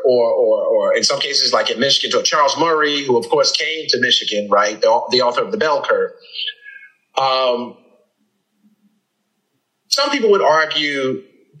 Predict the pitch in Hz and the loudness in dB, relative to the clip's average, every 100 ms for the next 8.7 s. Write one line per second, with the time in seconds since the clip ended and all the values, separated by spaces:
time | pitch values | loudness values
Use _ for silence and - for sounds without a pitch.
0 | _ 139 202 240 226 202 185 170 156 - | _ -4 0 0 0 2 2 2 0 0
1 | - 226 - 107 92 110 - 120 117 - | -2 -4 -2 -2 0 0 2 2 2 -4
2 | - - 151 208 180 220 190 - 156 151 | -10 -2 0 0 0 2 2 0 -2 0
3 | 160 - 180 - - - 117 123 160 - | 0 0 -2 -4 -4 -2 0 -2 -6 -2
4 | 202 208 175 156 139 120 202 170 226 - | 2 2 2 0 0 0 0 0 0 0
5 | 147 - 139 156 165 139 - - 139 - | -2 -2 -2 -2 -2 -4 -6 -8 -10 -12
6 | - - - - - - _ _ _ - | -2 0 2 0 -6 -20 _ _ _ -20
7 | - - _ _ _ _ _ _ _ - | -20 -20 _ _ _ _ _ _ _ -2
8 | 175 285 320 294 - - | 0 0 0 -2 -2 -4